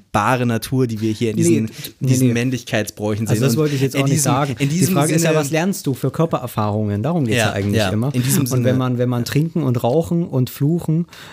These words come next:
Speaker 2: und, ähm, vergewaltigen oder, oder zumindest belästigen oder sowas,
Speaker 1: Ja.
Speaker 2: äh, wenn man das lernt,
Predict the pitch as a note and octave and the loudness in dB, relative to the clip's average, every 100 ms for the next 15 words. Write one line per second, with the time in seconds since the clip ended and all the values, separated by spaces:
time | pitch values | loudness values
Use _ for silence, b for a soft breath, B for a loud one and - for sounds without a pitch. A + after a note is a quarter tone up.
0 | C#3 - C3 B2+ B2 - C3 B2 A#2+ C3 | -10 -2 0 0 -2 -4 0 0 0 0
1 | B2 A#2 A#2 D3 D#3 C#3+ C#3 B2+ A#2 A#2 | 0 0 0 0 0 0 0 0 0 0
2 | A2+ A#2+ A2+ A#2 A#2+ - C3+ C3 B2+ B2+ | 2 0 2 0 0 0 0 2 0 0
3 | C3 B2+ A#2+ A2 - - - B2+ B2 B2 | 0 2 2 0 -8 -12 -4 0 2 2
4 | B2 A#2+ A#2+ A#2+ F3 E3 G#3+ - | 2 0 2 2 2 0 -2 -6